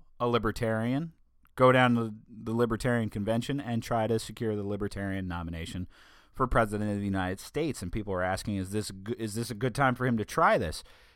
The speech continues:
Is, uh, is, could that possibly be political suicide for Justin Amash?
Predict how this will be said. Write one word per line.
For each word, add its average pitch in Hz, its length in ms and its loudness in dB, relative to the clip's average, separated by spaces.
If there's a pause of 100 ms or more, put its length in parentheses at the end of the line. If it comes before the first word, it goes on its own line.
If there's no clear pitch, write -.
(120)
Is, 131 380 4
uh, 117 440 4
is, 113 340 -4 (200)
could 131 200 -2
that 131 280 0
possibly 127 580 4
be 123 600 0
political 127 480 -2
suicide - 840 -6 (800)
for 113 140 -2
Justin 104 340 -2
Amash? - 500 -6